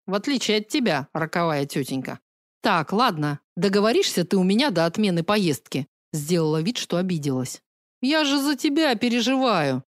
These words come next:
Сразу начал конючить маленький, но такой умный засранец. По-другому и не скажешь. Послезавтра пойду ему готовить. Можешь составить мне компанию.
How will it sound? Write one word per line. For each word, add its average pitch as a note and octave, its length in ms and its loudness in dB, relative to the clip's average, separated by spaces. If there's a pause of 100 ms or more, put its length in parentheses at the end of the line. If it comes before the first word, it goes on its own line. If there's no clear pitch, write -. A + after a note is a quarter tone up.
(100)
Сразу G#3 400 0
начал F#3+ 340 -2
конючить G#3 520 -2
маленький, B3+ 640 0
но E3 200 -2
такой E3+ 340 -2
умный E3 460 0
засранец. F#3+ 720 -2 (140)
По-другому B3+ 580 4
и C4 40 4
не C4 140 2
скажешь. C3+ 640 -4 (460)
Послезавтра D4 800 0 (100)
пойду B3 240 2
ему D#4 240 4
готовить. F3 640 0 (180)
Можешь D4 320 0
составить C4+ 500 0
мне C4 160 2
компанию. B3+ 640 0